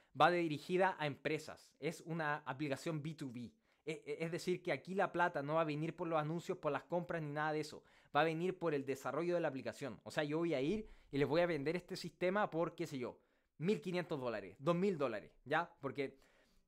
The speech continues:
de ahí va a salir la plata, ¿ya? Por-, o sea, si le pusiera anuncios, si le pusiera compras, primero, si le pongo anuncios, probablemente no lo usarían porque sería súper poco profesional. Y, y si le pusiera com-, microtransacciones dentro de la aplicación,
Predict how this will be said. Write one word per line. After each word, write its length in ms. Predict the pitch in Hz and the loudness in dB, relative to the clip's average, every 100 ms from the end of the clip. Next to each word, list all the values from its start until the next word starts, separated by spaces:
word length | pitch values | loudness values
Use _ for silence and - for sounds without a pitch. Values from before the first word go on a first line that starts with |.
| - | -6
de 140 | 156 | 0
ahí 140 | 175 | 2
va 80 | 190 | 2
a 20 | |
salir 240 | - 175 185 | 2 0 2
la 120 | 147 | 2
plata, 300 | 147 170 - | 2 0 -2
¿ya? 260 | - 143 139 | -2 0 0
Por-, 140 | 151 135 | -4 -4
o 40 | |
sea, 140 | 170 | -2
si 120 | 165 156 | -2 0
le 100 | 147 | -2
pusiera 320 | 131 180 180 | 0 2 2
anuncios, 440 | 170 175 190 185 | 0 -2 0 -2
si 160 | - 151 | -2 -2
le 80 | 143 | -2
pusiera 360 | 131 175 165 | -2 -2 0
compras, 440 | 156 175 202 208 - _ _ _ _ _ - | 0 0 0 0 -2 _ _ _ _ _ -2
primero, 320 | 165 170 220 | 0 2 2
si 80 | 190 | 0
le 60 | |
pongo 200 | 175 208 | 0 0
anuncios, 300 | 180 185 196 | 0 -2 -2
probablemente 480 | - 160 170 180 175 | 0 2 2 0 -2
no 120 | 160 | -2
lo 60 | 180 | 0
usarían 420 | 170 139 135 175 | 0 -2 0 0
porque 220 | 175 143 | -2 -10
sería 220 | 143 143 151 | -6 -4 -4
súper 300 | 156 151 151 | -4 -4 -2
poco 200 | 160 156 | -4 -2
profesional. 640 | 147 147 - 113 135 214 - - - _ | -2 -4 -6 -2 -2 -4 -12 -20 -20 _
Y, 380 | 143 143 139 143 | -4 0 0 -2
y 60 | 151 | -4
si 120 | 160 | 0
le 80 | 151 | 0
pusiera 320 | 127 180 160 | 2 2 4
com-, 200 | 170 170 - | 0 -2 -6
microtransacciones 1040 | 175 175 180 196 170 160 160 - 175 180 165 | -2 0 2 0 2 0 -2 -4 -2 0 0
dentro 260 | 175 175 | -2 0
de 80 | 175 | 2
la 60 | 156 | 2
aplicación, 640 | 143 139 135 147 175 214 | 0 -2 -2 0 -2 -2